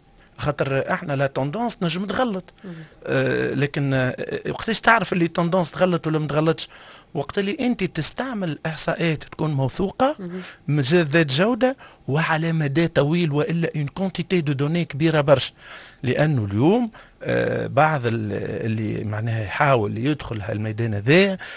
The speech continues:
Speaker 1: من مجرد يعني observation ولا اثنين ولا كيلكو اوبسيرفاسيون، يح-، يستقي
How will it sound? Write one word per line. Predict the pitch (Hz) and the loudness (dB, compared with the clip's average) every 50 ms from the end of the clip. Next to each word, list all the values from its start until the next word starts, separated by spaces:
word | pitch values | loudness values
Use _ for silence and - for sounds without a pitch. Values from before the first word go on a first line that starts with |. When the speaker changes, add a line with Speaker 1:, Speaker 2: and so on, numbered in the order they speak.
| - - - | -14 -6 -2
Speaker 1:
من | 135 151 | 0 2
مجرد | 160 156 147 127 175 190 180 160 147 131 117 117 | 2 2 4 6 6 6 6 4 2 0 0 -2
يعني | 117 120 120 120 113 113 117 113 104 104 - - | -2 -2 -2 -4 -4 -6 -6 -8 -8 -8 -8 -6
observation | 120 117 - - 151 135 127 127 113 - - 139 131 | -6 -6 -4 -2 -4 -2 -2 -4 -4 -4 -2 -2 -2
ولا | 123 117 117 117 113 | -2 -2 -4 -4 -6
اثنين | 101 - - 135 135 127 | -4 -2 -2 0 0 0
ولا | 117 117 110 | 0 -2 -2
كيلكو | 113 - 214 220 208 - 185 | -2 0 0 0 0 0 -2
اوبسيرفاسيون، | 151 151 139 127 135 143 135 127 120 110 - - 214 226 220 - - - - - - - - - | -2 -2 -2 0 -2 -2 0 0 -2 -2 -2 -2 -2 -4 -4 -8 -16 -18 -18 -18 -20 -14 -8 -4
يح-، | 170 156 - 190 - - | -2 0 0 0 0 0
يستقي | 165 175 202 208 - - - 165 - - 202 226 233 - | 0 0 0 0 0 0 0 -2 -2 0 -2 -2 -2 -4